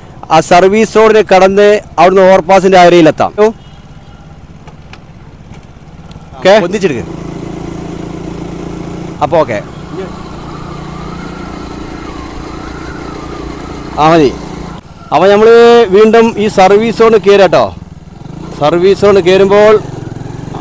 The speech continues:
അതിന്റെ മുകളിൽ നിന്ന് താഴേക്ക് അത് കാണിച്ചു തരാം. അവിടുന്ന് അങ്ങോട്ട് പോകാൻ കഴിയില്ല, അവിടെ ചുമര് ഇനിയും താഴ്ത്തി ഓവർപാസിന്റെ ഭാഗത്ത്, പള്ളിപ്പടി ഓവർപാസിന്റെ ആ ഭാഗത്തേക്ക് എടുക്കാനുണ്ട്. അപ്പൊ അവിടുന്ന് ചുറ്റി നമ്മൾ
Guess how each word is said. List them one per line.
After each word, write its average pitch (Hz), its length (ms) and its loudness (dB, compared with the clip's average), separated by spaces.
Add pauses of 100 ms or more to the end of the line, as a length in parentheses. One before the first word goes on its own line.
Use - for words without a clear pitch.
അതിന്റെ 180 220 0 (100)
മുകളിൽ 202 340 4
നിന്ന് 214 240 4
താഴേക്ക് 185 320 6
അത് 185 140 2
കാണിച്ചു 165 220 4
തരാം. 113 180 0 (1600)
അവിടുന്ന് 220 380 4
അങ്ങോട്ട് 240 200 4 (100)
പോകാൻ 240 300 6
കഴിയില്ല, 226 240 6 (840)
അവിടെ 208 200 6 (220)
ചുമര് 226 280 6 (100)
ഇനിയും 233 260 4
താഴ്ത്തി 220 400 4
ഓവർപാസിന്റെ 226 560 4
ഭാഗത്ത്, 226 320 4
പള്ളിപ്പടി 214 480 4
ഓവർപാസിന്റെ 226 440 4
ആ 220 120 4
ഭാഗത്തേക്ക് 214 360 4
എടുക്കാനുണ്ട്. 202 460 4 (720)
അപ്പൊ 165 140 2
അവിടുന്ന് 220 280 4
ചുറ്റി 220 280 -4
നമ്മൾ 233 160 6